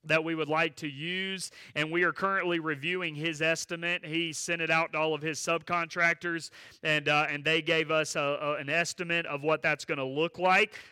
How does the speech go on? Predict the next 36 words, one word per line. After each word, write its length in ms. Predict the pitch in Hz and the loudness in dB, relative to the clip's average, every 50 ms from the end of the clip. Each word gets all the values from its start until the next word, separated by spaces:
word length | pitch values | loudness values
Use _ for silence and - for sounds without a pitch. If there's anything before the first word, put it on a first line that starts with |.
| - | -2
uh, 180 | 160 156 156 143 | 2 4 4 4
for 440 | - - - 170 180 185 175 170 - | 2 -2 -4 -2 0 0 0 0 2
us 280 | 160 165 165 151 - | 4 4 4 2 0
to 120 | - - 165 | -6 -6 -6
move 300 | 151 151 151 147 135 127 | -4 -2 -2 -2 -4 -6
forward, 680 | - - 180 165 175 180 175 170 170 170 165 160 139 - - - - - - | -8 -4 -2 0 0 0 2 2 4 4 4 4 2 0 -6 -14 -10 -2 2
uh, 160 | 151 147 139 | 4 4 4
with 180 | 139 151 147 - | 4 2 0 0
the 80 | 151 | -2
project. 680 | 127 - - 165 160 160 170 160 143 175 175 170 165 - | -8 -4 0 2 4 4 4 2 4 4 4 4 2 0
We 100 | 160 156 | -2 -4
met 240 | 147 147 156 175 - | 0 2 2 2 4
with 140 | 160 156 147 | 2 -2 0
the 100 | - 127 | -2 -4
bank, 520 | 113 - 151 147 160 175 190 196 180 - - - - - - 156 | -2 0 0 2 2 2 0 0 -2 -6 -12 -20 -20 -12 -4 -2
uh, 60 | 147 | 0
about 240 | 143 139 151 147 143 | 2 2 2 0 0
a 40 | |
month 300 | 135 143 156 170 175 - | 0 2 0 0 0 0
ago 440 | 180 160 165 180 175 175 175 170 160 | -4 0 2 4 4 4 4 2 0
for 340 | 143 131 - - 165 151 139 | -6 -10 -10 -8 -4 -4 -4
approval, 760 | 131 - - 165 170 175 185 196 156 175 185 185 180 175 175 - - - - | -4 -4 -4 -2 0 0 0 0 2 2 4 4 4 2 0 -6 -20 -10 -4
and, 200 | 151 147 143 139 | -2 0 2 2
uh, 120 | 143 139 139 | 2 2 2
we 100 | 147 147 | 0 -2
should 280 | 127 - - 180 175 165 | -2 0 0 0 0 2
be 120 | 170 165 | 0 0
good 240 | 143 151 170 170 156 | 2 0 0 0 0
to 80 | 160 | -2
go, 380 | 147 143 156 160 165 165 165 165 | 0 4 4 6 6 6 4 4
but 140 | 151 143 135 | 2 0 2
they 180 | 151 160 170 | 2 4 4
are 100 | 170 160 | 4 2
waiting 460 | 151 143 151 160 170 170 165 165 160 160 | 2 2 2 2 4 2 0 -2 -2 -2
on 320 | 151 151 151 151 143 131 | 0 2 2 2 0 -2
final, 720 | - - - 165 156 160 165 165 165 165 160 160 156 143 | -4 -6 -2 0 2 2 2 2 2 2 4 4 2 2